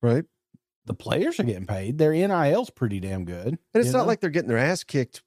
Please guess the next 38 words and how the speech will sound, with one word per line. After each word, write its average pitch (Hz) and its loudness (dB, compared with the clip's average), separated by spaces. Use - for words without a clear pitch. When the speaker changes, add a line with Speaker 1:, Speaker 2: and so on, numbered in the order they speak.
Speaker 1:
I - -2
mean, 143 2
the 135 0
Georgia, 214 2
Speaker 2:
No, - -2
they're 190 2
Speaker 1:
Georgia 233 2
kicked 214 0
their 202 4
ass. 202 0
Georgia 180 0
kicks - -2
Speaker 2:
they're 151 2
Speaker 1:
everybody's 180 4
Speaker 2:
always 220 2
on 220 2
the 202 0
Speaker 1:
ass. - -4
Speaker 2:
edge 196 0
of 120 -2
ten 156 0
win 135 2
seasons 131 0
every 185 6
Speaker 1:
Right. 120 0
Speaker 2:
single 131 -2
year 147 0
that 120 -4
he's 110 -2
up 151 2
there. 110 -2
So, 123 0
you 240 2
know, 170 4
I 202 2
think 202 -2
as 147 0
a, 127 -2